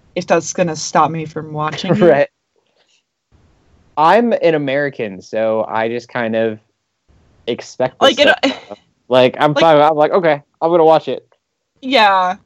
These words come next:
Speaker 1: It almost makes me sad that I still wanna watch it because of that, but, you know,
Speaker 2: <laughs>
Speaker 1: it looks, it looks really good. Um,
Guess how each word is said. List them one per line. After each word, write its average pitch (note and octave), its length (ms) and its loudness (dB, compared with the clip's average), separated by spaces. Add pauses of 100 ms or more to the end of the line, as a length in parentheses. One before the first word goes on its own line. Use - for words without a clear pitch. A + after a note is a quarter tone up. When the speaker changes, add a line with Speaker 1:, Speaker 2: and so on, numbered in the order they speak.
(260)
Speaker 1:
It B3+ 100 2
almost D4 320 0
makes C#4 260 -6
me A#3+ 380 -4
sad G3 480 0
that F#3 140 -2
I F#3 60 -2
still G3 220 -8
wanna F3+ 200 -2
watch E3+ 280 -4
it E3 120 -6
because E3 280 -8
of D3+ 100 -12
that, D#3+ 220 -4
but, D#3+ 300 -6
you F3+ 140 -8
know, D3+ 320 -8 (340)
Speaker 2:
<laughs> - 340 -16
Speaker 1:
it A3+ 200 -6
looks, - 480 -6
it G3 60 -14
looks F3+ 300 -16
really A3+ 140 -14
good. A#3 340 -14 (460)
Um, G3+ 420 -8